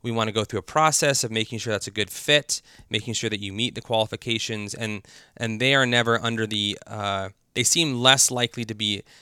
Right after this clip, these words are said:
assuming that, "Yeah, this is what I'm called to do, and I'm just gonna, I'm gonna do it no matter what." Whereas, ironically, it sound-, it seems like sometimes it's more of the vocational senior pastor, full-time pastor, uh, types who are the ones who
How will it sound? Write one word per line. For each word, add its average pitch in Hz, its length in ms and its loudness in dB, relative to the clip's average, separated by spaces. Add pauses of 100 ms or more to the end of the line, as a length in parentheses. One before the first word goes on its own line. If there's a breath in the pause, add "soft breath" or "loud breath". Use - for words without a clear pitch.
(180 soft breath)
assuming 123 600 2
that, 104 180 4
"Yeah, 131 200 4
this 107 180 0
is 127 80 -2
what 110 140 0
I'm 104 80 -2
called 110 280 0
to 104 60 -6
do, 107 260 -2
and 98 120 0
I'm 101 100 -2
just 101 160 -4
gonna, 95 340 -4
I'm 110 80 -10
gonna 104 120 -4
do 104 160 -2
it 101 80 -4
no 98 60 -8
matter 92 200 -2
what." 104 320 -2 (380 soft breath)
Whereas, 120 280 6
ironically, 123 580 4
it 104 120 -2
sound-, 104 300 -2
it 113 100 -4
seems 117 260 0
like 104 140 0
sometimes 107 440 -2
it's - 160 -2
more 110 240 0
of 101 120 -2
the 98 100 -8
vocational 104 760 -4 (160)
senior 120 520 -2
pastor, 107 480 -2
full-time 120 420 -2
pastor, 104 560 -4 (480 soft breath)
uh, 110 160 0
types 120 420 2
who 117 120 -2
are 104 160 4
the 101 120 -2
ones 98 420 -2
who 98 340 -4